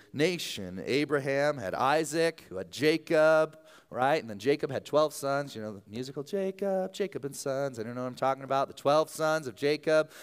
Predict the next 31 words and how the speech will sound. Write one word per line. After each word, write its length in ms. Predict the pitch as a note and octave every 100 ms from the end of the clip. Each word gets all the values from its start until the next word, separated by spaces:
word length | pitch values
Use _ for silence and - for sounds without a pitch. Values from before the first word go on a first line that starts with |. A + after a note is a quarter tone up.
| -
the 80 | G#2+
twelve 400 | - D#3 E3 D3+
tribes 400 | D#3 D3+ D3+ B2+
of 100 | G#2
Israel. 640 | E3+ D3+ D#3 E3 E3+ E3+ - -
And 120 | F#2
so 140 | A2+ A2
those 240 | B2 C#3+
sons 460 | - C#3+ D#3 E3 C3
are 100 | G#2
the 80 |
tribes 400 | G2+ C3+ D3 D3
of 100 | A#2+
Israel, 360 | B2+ D3+ E3 D#3
then 160 | A#2+ A#2+
become 520 | B2+ A#2+ B2+ A#2+ B2+ - - -
a 80 |
great 400 | A#2+ A#2 A#2 A2+ - _
nation. 760 | - C#3+ F3+ F3 - G#2+ F2 F2
So 160 | - A#2
the 80 |
book 240 | A#2 G#3+ G#3
of 100 | C#3+
Genesis, 840 | A#2 E3+ A3 G3+ - G#2+ G#2+ C#3+
the 80 | A#2+
first 320 | - G3 G3
book 160 | C3 A2+
of 60 |
the 80 | G#2+
Bible, 500 | G#2 G#2 G2+ B2 C3+ - - -
ends 640 | G3+ A3+ D#3+ D#3 D#3+ -